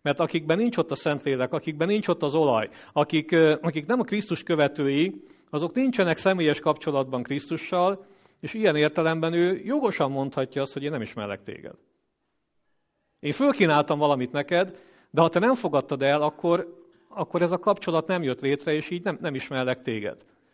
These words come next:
Nem tartozol az Isten családjához. Az Isten teremtménye vagy,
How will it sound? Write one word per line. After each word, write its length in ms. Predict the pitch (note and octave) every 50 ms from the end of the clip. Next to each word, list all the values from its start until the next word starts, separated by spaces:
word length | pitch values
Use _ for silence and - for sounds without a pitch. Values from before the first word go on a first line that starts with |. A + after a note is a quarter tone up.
| _ _ _
Nem 240 | E3+ G3+ A3 G3+ -
tartozol 480 | - F3+ F3 E3+ - F3+ D3+ E3 D3+
az 100 | D3+ C#3+
Isten 280 | F3+ E3+ - - D3+ C#3
családjához. 640 | - F#3 D3 C#3+ C3 B2+ A#2+ B2 B2 A#2 A#2+ A#2+ C#3+
Az 100 | D#3+ G#3+
Isten 280 | A#3+ - - E3 D#3+
teremtménye 560 | - B3 G#3 F3 D#3+ - D3+ D3 C3+ C3+ B2+
vagy, 340 | B2 B2+ B2+ C#3 E3 - -